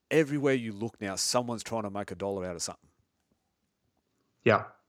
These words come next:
Speaker 1: And I
Speaker 2: Yeah.
Speaker 1: think that's where a big division's going. Where there's, uh, and I really think that's where Australia's part issue is coming from now.
Speaker 2: So it's a difficult question because you can't fault business.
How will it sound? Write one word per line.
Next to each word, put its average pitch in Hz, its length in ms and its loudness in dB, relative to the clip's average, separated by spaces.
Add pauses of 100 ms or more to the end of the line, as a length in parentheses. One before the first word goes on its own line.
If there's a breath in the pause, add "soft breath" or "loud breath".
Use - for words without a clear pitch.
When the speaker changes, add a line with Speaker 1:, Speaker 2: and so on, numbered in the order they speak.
(260)
Speaker 1:
And 104 120 -2
I 92 80 -2
Speaker 2:
Yeah. 113 140 6
Speaker 1:
think - 120 0
that's 117 220 2
where 113 120 6
a 101 140 2
big 110 200 0
division's 90 400 -6
going. 90 380 -8
Where 120 180 8
there's, 110 260 0
uh, 101 160 -2
and 113 120 0
I - 20 2
really 110 340 6
think 110 200 -4
that's 101 220 -2
where 101 100 -2
Australia's 92 640 -2 (1500 loud breath)
part 107 360 4
issue 98 260 -4
is 87 100 -8
coming 90 260 -10
from 82 220 -14
now. 78 220 -16 (2250 loud breath)
Speaker 2:
So 143 180 10
it's 143 140 6
a 131 40 2
difficult 117 440 -2
question 104 400 -2
because 107 440 2
you 113 100 0
can't 120 360 4
fault 110 340 6
business. 95 520 -4